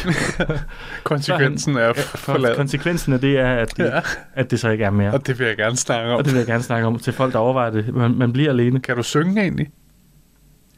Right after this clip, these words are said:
Speaker 1: Mig?
Speaker 2: Ja.
Speaker 1: Ja.
Speaker 2: Kan du det?
Speaker 1: Ja.
Speaker 2: Du skal lave en sjov sang. Men bare fortsæt, øh, dit, øh,
Speaker 1: Hvorfor
Speaker 2: det er bare
Speaker 1: det?
Speaker 2: lige en lille note, øh, for det tror jeg, du vil være god til.
Speaker 1: Jamen, jeg kan ikke spille, altså, jeg kan ikke spille.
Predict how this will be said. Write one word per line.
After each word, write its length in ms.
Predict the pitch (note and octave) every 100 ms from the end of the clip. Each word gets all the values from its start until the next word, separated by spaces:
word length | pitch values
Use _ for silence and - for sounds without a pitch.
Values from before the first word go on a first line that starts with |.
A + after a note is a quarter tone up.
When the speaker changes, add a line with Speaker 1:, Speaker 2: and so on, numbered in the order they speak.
| -
Speaker 1:
Mig? 240 | B2 G3+ - -
Speaker 2:
Ja. 140 | D#3+ F#3 - _ _ _ _ _ _ _ _ -
Speaker 1:
Ja. 120 | F3 - - _ _ -
Speaker 2:
Kan 160 | E3+
du 120 | B3+
det? 120 | B3+ B3+ - _ -
Speaker 1:
Ja. 140 | D3+ E3 - - - - _ _ _ -
Speaker 2:
Du 60 | -
skal 180 | -
lave 120 | G#2+ A2
en 60 |
sjov 240 | A2 A2+ A2+
sang. 240 | G#2 - - - - - -
Men 140 | C#3 C3+
bare 140 | D#3+
fortsæt, 540 | D#3+ D#3+ D#3 D#3+ D3
øh, 220 | C#3+ C3 A#2+
dit, 220 | A#2+ -
øh, 200 | B2 A2+ - _
Speaker 1:
Hvorfor 200 | C#3 D3
Speaker 2:
det 40 | D#3+
er 20 |
bare 60 | C#3+
Speaker 1:
det? 100 | D#3
Speaker 2:
lige 100 | D3
en 60 | D3+
lille 120 | D#3+
note, 360 | D3 C3+ C#3 A#2+
øh, 80 | A#2+
for 80 |
det 160 | - B2
tror 200 | - A#2+
jeg, 80 | G#2
du 140 | A2+
vil 100 | A2+
være 160 | A2+ A#2+
god 200 | C3+ C#3
til. 180 | - B2+ _ _ _ - - - - -
Speaker 1:
Jamen, 80 | C#3
jeg 80 | A#2+
kan 40 |
ikke 100 | D#3
spille, 180 | D3+ -
altså, 140 | B2+
jeg 60 | A2
kan 60 | C3
ikke 60 |
spille. 280 | - A#2+